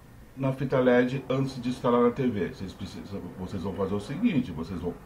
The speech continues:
instalar, colo-, colar a fita led na T V, coloca na parte de cima, coloca na parte dos lados e coloca na parte de baixo.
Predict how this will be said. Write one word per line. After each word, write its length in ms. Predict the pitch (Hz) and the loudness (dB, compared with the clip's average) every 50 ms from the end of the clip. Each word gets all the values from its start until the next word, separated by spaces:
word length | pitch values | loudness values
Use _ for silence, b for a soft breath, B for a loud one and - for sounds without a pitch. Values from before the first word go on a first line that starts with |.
| - | -2
instalar, 760 | - - 143 185 202 180 - - - 170 151 139 107 98 98 - | 4 4 4 4 4 -2 -4 -4 -2 0 2 4 4 4 4 2
colo-, 300 | - - 104 98 104 - - - - | 0 -6 -6 -6 -6 -8 -10 -12 -6
colar 640 | - 131 139 139 120 107 104 117 143 160 151 B B B B B B B B B B | 0 4 4 6 8 8 8 8 6 4 0 B B B B B B B B B B
a 100 | - 104 | -8 -6
fita 300 | 107 - 123 117 - 107 | -4 -4 -4 -2 -2 0
led 340 | 104 98 95 90 92 98 98 | 2 2 2 0 0 -4 -2
na 160 | 104 107 123 | 0 0 0
T 200 | - - 160 170 | -2 -4 -6 -6
V, 360 | 160 135 117 95 98 113 123 - B B B B B B B B B B B - | -4 -4 -2 -2 -2 -4 -6 -8 B B B B B B B B B B B -2
coloca 420 | - 95 98 107 110 120 - 117 | 2 4 6 8 6 6 4 2
na 120 | 104 95 | 0 0
parte 360 | 92 - 90 85 85 - 87 85 | 0 0 -2 -2 -2 -2 -4 -4
de 140 | 85 82 | -4 -6
cima, 520 | 80 - - - 110 127 156 165 151 147 - - | -8 -8 -4 0 2 2 2 2 -2 -4 -4 -4
coloca 420 | - 101 104 110 113 120 117 - 107 | -2 -2 0 2 2 2 0 -2 -4
na 140 | 101 92 87 | -4 -4 -4
parte 640 | - - 92 87 87 - - - - 87 85 80 - B B B B B B B B B | -4 -2 -2 -2 -2 -4 -6 -10 -8 -6 -6 -8 -8 B B B B B B B B B
dos 160 | 95 95 90 | -10 -8 -2
lados 480 | 92 95 95 110 127 135 135 - - 127 - - - - - - - | 2 4 4 6 4 2 0 -4 -8 -12 -14 -14 -18 -20 -12 -6 -4
e 100 | 123 120 | -2 -2
coloca 320 | - 120 117 113 113 123 | 0 0 0 0 -2 -2
na 120 | 110 110 | -2 -4
parte 360 | 110 - - 113 117 113 - - | -4 -2 0 0 0 -2 -4 -8
de 140 | - 113 120 | -10 -10 -8
baixo. 500 | - 95 101 - - - - - - | -2 2 2 2 2 0 -8 -12 -14